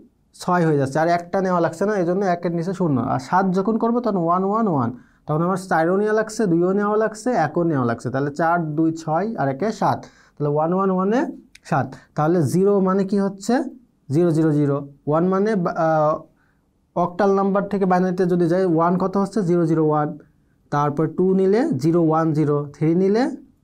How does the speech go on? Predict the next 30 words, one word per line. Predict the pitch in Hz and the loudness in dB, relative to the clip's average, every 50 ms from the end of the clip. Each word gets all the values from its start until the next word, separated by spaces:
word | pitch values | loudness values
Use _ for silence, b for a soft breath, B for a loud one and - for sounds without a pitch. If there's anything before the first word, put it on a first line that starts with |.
| _ _ _ _ _ - | _ _ _ _ _ -4
জিরো | 127 156 165 170 160 | 0 2 2 2 2
ওয়ান | 160 156 156 156 156 | 2 2 0 0 0
ওয়ান, | 151 147 143 143 143 143 | 0 0 0 -2 -4 -6
ফোর | 143 - - 165 175 175 180 | -6 -4 -2 0 2 2 2
নিলে | 190 190 196 196 208 220 247 269 262 - - - - _ _ _ _ _ _ _ _ _ _ - | 2 2 2 2 2 2 0 0 -2 -6 -12 -18 -20 _ _ _ _ _ _ _ _ _ _ -4
ওয়ান | 143 139 160 165 170 165 | -2 0 2 2 2 2
জিরো | 143 156 156 156 147 | 2 2 2 2 2
জিরো, | 135 143 139 139 143 143 143 143 - - - | 2 2 0 0 -2 -4 -8 -14 -14 -6 -2
ফাইভ | 156 151 151 165 165 175 | 0 0 2 2 0 0
নিলে | 185 185 190 202 220 | 0 0 0 0 0
ওয়ান | 202 151 143 147 156 165 165 | 0 0 2 2 2 2 2
জিরো | 151 160 156 156 | 0 0 0 0
ওয়ান, | 151 143 143 139 139 139 135 135 - - - - | 0 2 2 2 0 0 -2 -4 -8 -16 -20 -10
সিক্স | - - 175 175 175 - 190 | -4 -2 -2 -2 -2 -2 -2
নিলে | 185 185 190 202 | 0 0 2 0
ওয়ান | 190 160 151 151 156 156 160 | 0 0 0 0 0 0 0
ওয়ান | 160 160 160 147 | -2 -2 -2 0
জিরো, | 156 160 165 196 226 262 262 B B B B B | 0 0 0 0 0 -2 -4 B B B B B
সেভেন | - - 156 156 165 165 | -4 -2 0 0 0 0
নিলে | 175 180 190 226 254 | 0 0 0 0 2
ওয়ান | 262 196 151 147 147 156 190 247 262 254 - - - - | 2 2 2 2 2 2 2 0 -2 -4 -8 -14 -12 -6
ওয়ান | 135 131 147 180 | -4 -2 -2 0
ওয়ান। | 175 135 117 110 117 | 0 -2 -2 -2 -2
মানে | 120 127 143 165 | -2 -2 0 0
আমরা | 180 180 196 208 226 | 0 0 0 0 0
এগুলা | 190 160 143 165 185 214 233 | 0 0 2 2 2 2 2
এরকম | 190 170 170 170 165 165 | 0 0 0 -2 -2 -2
করে | 165 175 196 | 0 -2 0
বানাইতে | 180 165 156 156 151 135 135 | 0 0 0 0 0 -2 -2
পারছি। | 123 120 120 - - - 120 | -2 -2 -4 -6 -8 -8 -8